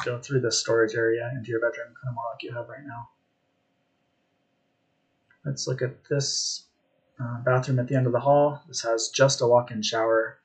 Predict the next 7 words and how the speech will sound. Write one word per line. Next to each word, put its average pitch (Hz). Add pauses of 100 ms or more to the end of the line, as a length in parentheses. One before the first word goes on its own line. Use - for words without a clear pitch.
(640)
with 113
a -
single 117
sink 123 (140)
and 101
a 101
toilet. 135